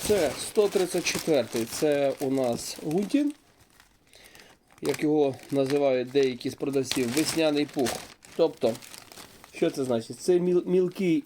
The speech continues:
лист, е, непресований пуер. Це сировина, просто вона не пресована. Але в сировину взятий, е, мілкий лист, е, наси-, насичений, м,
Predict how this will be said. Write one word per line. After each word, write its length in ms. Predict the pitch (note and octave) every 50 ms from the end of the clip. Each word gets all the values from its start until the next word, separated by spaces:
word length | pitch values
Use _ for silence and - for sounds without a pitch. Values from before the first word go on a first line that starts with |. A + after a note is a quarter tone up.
| - -
лист, 520 | C#3+ C#3+ C#3+ C3+ D#3 - - - - - _ _ - _ _ _ _ _ _ _ _ _ - _ _ _ _ _ _ _ _ _ _ _ - - - _ _ - - - - _ _ _ -
е, 40 | C3+ C3+ C3+ C3 B2+ C3
непресований 800 | D3 F3+ G3 F#3 F#3+ F3 E3 - - G3+ G#3+ G#3+ G3+ F3+ E3 D#3
пуер. 300 | D3+ - D#3+ C#3+ A#2+ G#2+ B2+ -
Це 100 | A#3 A3+
сировина, 500 | - - G#3 G3 G3 F#3 G3+ A3 A3+ G3+
просто 340 | D#3 G3 A3+ A3+ - F3 C#3+
вона 280 | C#3 C#3+ E3+ E3+ C#3+
не 200 | B2+ C3 E3 F#3
пресована. 640 | E3+ - D#3 C#3+ - - C3+ A#2+ A#2 A2+ A2+ A2 A2 - -
Але 240 | D3 E3 E3+ E3+
в 80 | D#3+ D#3
сировину 460 | - - F#3+ F#3 F#3 F3+ G3+ A3+ A#3+
взятий, 400 | F#3 C#3 D3+ E3 E3+ - F3 D#3 C3+ - - - - - - - - - - - - - -
е, 380 | - C#3+ C#3 C#3 C#3 C3+ C3+ C3+ A#2+ - - - - - -
мілкий 380 | D3+ D#3+ D#3+ D#3 - - F3+ E3
лист, 440 | D#3+ F#3+ A3+ A#3+ A3 - - - - - D3+
е, 220 | C#3+ C#3 C3+ C#3
наси-, 440 | C3+ C#3+ C#3+ C#3 - F#3 F3+ E3 D3
насичений, 600 | D3 D3 C#3+ - F3+ - - D3 C#3 C#3+ C3 A#2 - - - - - - - - - - - - - - - - - - - - - C#3
м, 400 | C3+ C3+ C3 B2+ B2+ B2 A#2+